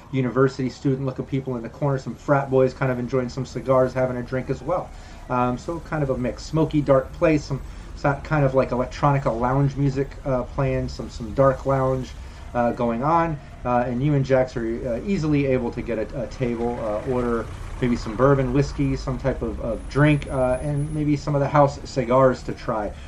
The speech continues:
Um, they have kind of little minis that they let you try out before you, uh, make your choice, and they hand you the menus. And you guys are kind of posted up on your comms. Uh, unless i-, i-, if there's anything else specific that you wanna do,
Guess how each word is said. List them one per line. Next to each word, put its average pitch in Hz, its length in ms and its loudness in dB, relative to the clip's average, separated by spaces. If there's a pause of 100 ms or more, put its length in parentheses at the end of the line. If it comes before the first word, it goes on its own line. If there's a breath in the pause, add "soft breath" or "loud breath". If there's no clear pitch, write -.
(120 loud breath)
Um, 113 140 -4
they 120 100 0
have 131 220 -2
kind 131 180 0
of 117 140 -2
little 123 160 2
minis 131 480 4
that 120 120 -2
they 117 120 -4
let 120 160 -8
you 117 80 -6
try 120 280 -2
out 123 160 0
before 120 220 -4
you, 110 240 -4 (380 loud breath)
uh, 110 120 -2
make 117 200 -2
your 107 100 -8
choice, 139 380 2
and 123 80 -8
they 117 60 -6
hand 117 240 -4
you 117 100 -4
the 113 80 -10
menus. 147 520 0 (300 loud breath)
And 123 80 -6
you 120 60 -6
guys 131 180 2
are - 40 -10
kind - 180 -4
of - 80 -12
posted 165 340 0
up - 260 2
on 135 180 2
your 147 120 2
comms. 139 560 0 (560 loud breath)
Uh, 117 480 0
unless 120 300 -6
i-, - 80 -14
i-, 135 40 -4
if 131 320 -4
there's 127 160 0
anything 131 280 0
else - 160 0
specific 151 600 -2
that 143 220 0
you 127 120 -4
wanna 120 240 -2
do, 143 260 -2